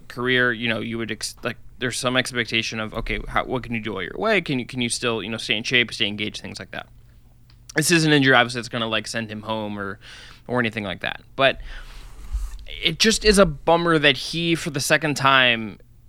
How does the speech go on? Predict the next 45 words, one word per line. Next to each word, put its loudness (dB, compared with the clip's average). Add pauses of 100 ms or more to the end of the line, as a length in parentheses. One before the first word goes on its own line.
(180)
in 4
a 8
year 6
where 4
it's 2
gonna 0
be 2
really 6
important 4
for -2
him 2
to 2
continue -4
to -2
develop, 4
to -8
get -2
to -2
work 0
on 6
a 6
shot, 4
to -10
get -8
to -12
perhaps 4
handle 4
the 0
ball 6
right 4
now 8
because 0
of 0
this -6
Rubio 4
injury, 0
that 2
he's 2
gonna 6
be 8
out 8
at 4
a 2
time 0
where 2